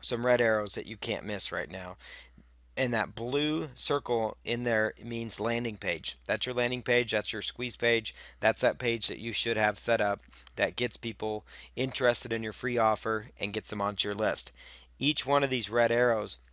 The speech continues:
signifies traffic, a traffic source of some kind. And so the whole point here, just so you can,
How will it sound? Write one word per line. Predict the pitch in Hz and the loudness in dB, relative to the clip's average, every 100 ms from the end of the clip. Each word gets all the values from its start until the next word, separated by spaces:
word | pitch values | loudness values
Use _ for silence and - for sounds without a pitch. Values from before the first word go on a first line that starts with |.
| _ _ _ _ - - - | _ _ _ _ -20 -20 -8
signifies | - 147 135 117 110 98 - | 0 0 0 2 2 2 -2
traffic, | - 113 104 76 - | 4 6 6 -2 -8
a | 104 | -4
traffic | 120 107 101 101 | 4 4 4 -4
source | - 110 104 - | -4 -4 -4 -6
of | - | -6
some | 101 98 | -6 -6
kind. | - 107 95 - - - - | -2 -2 -2 -8 -16 -16 -10
And | - 107 | -4 -4
so | - 123 | 0 0
the | 113 110 | 0 0
whole | 143 | -2
point | - - 156 110 | 0 2 4 2
here, | 113 107 | -2 -2
just | 107 117 | -2 -4
so | 123 | -4
you | 120 | -6
can, | 113 110 101 | -4 -4 -6